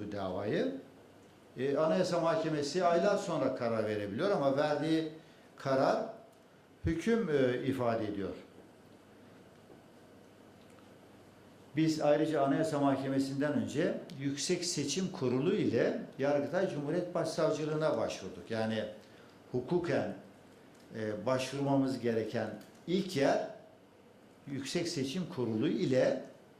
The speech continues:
Yargıtay Cumhuriyet Başsavcılığıdır. Buralardan bir, e, çözüm çıkmayınca,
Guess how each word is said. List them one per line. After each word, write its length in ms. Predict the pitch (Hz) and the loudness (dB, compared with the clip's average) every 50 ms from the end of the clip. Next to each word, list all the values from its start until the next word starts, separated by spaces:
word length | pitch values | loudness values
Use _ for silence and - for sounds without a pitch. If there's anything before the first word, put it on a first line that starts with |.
| - - - - - - - - - - - - - | -20 -20 -20 -20 -20 -20 -20 -20 -20 -20 -20 -10 -4
Yargıtay 440 | 127 131 139 139 143 156 185 180 - | -2 -2 0 -2 -2 -2 -2 -2 -2
Cumhuriyet 420 | - 143 135 143 185 214 208 - | -2 -2 -2 0 0 0 0 2
Başsavcılığıdır. 840 | 220 196 180 - - 156 120 107 - 95 95 92 87 85 - - - - 107 117 | 2 2 2 2 2 0 -2 -2 -2 -4 -6 -8 -8 -10 -10 -12 -14 -14 -6 -2
Buralardan 800 | 165 202 220 233 214 185 165 147 143 - - 131 120 110 - - - - - - - - - - - - - | 2 4 4 4 4 4 4 4 2 2 0 0 0 0 -2 -6 -10 -16 -20 -20 -20 -20 -20 -20 -12 -6 -2
bir, 320 | 135 139 135 135 - - | 0 2 2 0 -2 -4
e, 360 | 131 123 117 113 110 110 - | -4 -2 0 0 0 -2 -4
çözüm 480 | - - 139 131 120 110 127 127 120 117 - - - | -4 -2 -2 -2 0 0 0 -2 -2 -4 -6 -10 -10
çıkmayınca, 920 | - - 202 196 - - 139 120 110 101 95 - 110 127 147 185 - - - | -6 -2 -2 -2 0 0 -2 -2 -2 -2 -4 -2 0 2 2 2 0 -2 -6